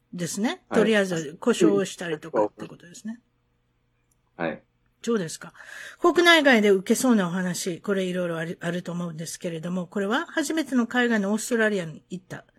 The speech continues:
Speaker 1: シドニーに行った時のお話。
Speaker 2: そうですね。これ、あの、全く英語も喋れないで行ったんですけど、
Speaker 1: ええ。
Speaker 2: で、あの、レストランで、イタリアンレストランで働いてて、
Speaker 1: うん。
Speaker 2: えー、あの、まあ、仕事終わった後に英語の勉強とかをよく公園でしてたんですよ。
Speaker 1: イタリ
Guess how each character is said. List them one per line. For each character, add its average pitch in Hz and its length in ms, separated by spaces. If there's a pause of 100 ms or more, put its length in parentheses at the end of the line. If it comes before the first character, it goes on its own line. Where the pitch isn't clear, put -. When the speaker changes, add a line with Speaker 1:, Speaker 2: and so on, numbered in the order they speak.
(120)
Speaker 1:
シ - 200
ド 302 120
ニ 226 100
ー - 20
に 170 120
行 160 60
っ - 40
た 160 100
時 156 200
の 151 100
お - 20
話。 143 440 (1500)
Speaker 2:
そ 131 220
う - 20
で 110 80
す 98 100
ね。 95 360
こ 123 80
れ、 117 60
あ 113 80
の、 110 100 (140)
全 151 120
く 143 60
英 143 120
語 143 80
も 147 80
喋 147 180
れ 139 80
な 123 120
い 104 60
で 98 80
行 95 120
っ - 40 (120)
た 92 100
ん 85 60
で 82 80
す - 20
け 180 140
ど、 82 400 (880)
Speaker 1:
え - 20
え。 - 20
Speaker 2:
で、 104 40
あ 101 60
の、 98 140
レ 143 100
ス - 80
ト 151 80
ラ 123 100
ン 98 120
で、 78 260
イ 110 60
タ 120 120
リ 120 80
ア 123 40
ン 123 40
レ 131 100
ス - 60
ト 120 80
ラ 101 120
ン 87 80
で 82 60
働 87 360
い 85 40
て - 120
て、 90 100
Speaker 1:
う 90 40 (120)
ん。 165 100 (1040)
Speaker 2:
え 95 360
ー、 - 60
あ 87 80
の、 85 240
ま 110 80
あ、 - 20
仕 143 100
事 160 180
終 170 80
わ 165 120
っ - 20
た 160 80
後 139 160
に 98 140
英 123 80
語 127 80
の 123 80
勉 123 220
強 123 140
と 123 100
か 87 120
を 82 80
よ 98 120
く - 100
公 123 200
園 123 120
で 117 80
し - 40
て 120 100
た 98 100
ん 80 60
で 76 60
す 320 60
よ。 - 20
Speaker 1:
イ 427 40
タ 466 100
リ 466 60